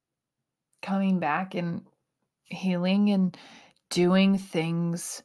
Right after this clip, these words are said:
from a different lens, just according to what I experienced. Not the same as everyone's experience, but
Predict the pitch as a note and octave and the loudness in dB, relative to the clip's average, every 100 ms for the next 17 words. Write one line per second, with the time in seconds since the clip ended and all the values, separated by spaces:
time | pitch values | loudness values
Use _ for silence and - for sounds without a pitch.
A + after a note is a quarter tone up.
0 | _ _ _ C3 F#3 F#3+ G3 F#3 F#3 F#3 | _ _ _ -4 2 4 4 2 2 -2
1 | - F3+ F3+ E3+ E3 E3 F3+ - - _ | -2 -4 -4 -4 -6 -4 -6 -8 -18 _
2 | _ _ _ _ - G3+ G3 - - - | _ _ _ _ 6 8 8 4 -8 -12
3 | - - - G3+ G3 F#3+ F#3 - - F3+ | -10 -8 -2 2 4 4 2 0 -2 0
4 | E3+ D#3 - E3+ C3+ D3 D#3 E3+ D#3+ - | 0 -2 0 0 4 6 6 4 -4 -10
5 | C3 C3+ C3+ - - - - _ _ _ | -10 -8 -10 -12 -16 -20 -20 _ _ _
6 | _ _ _ _ _ _ _ - D3+ D3 | _ _ _ _ _ _ _ -2 0 0
7 | G3 - F#3+ F#3+ F#3+ E3+ F3 F3+ - F#3+ | -4 0 2 2 2 2 0 -2 -4 -4
8 | F#3+ - - D3 C#3 C#3 - - - - | -10 -12 -8 -6 -4 -8 -10 -10 -10 -10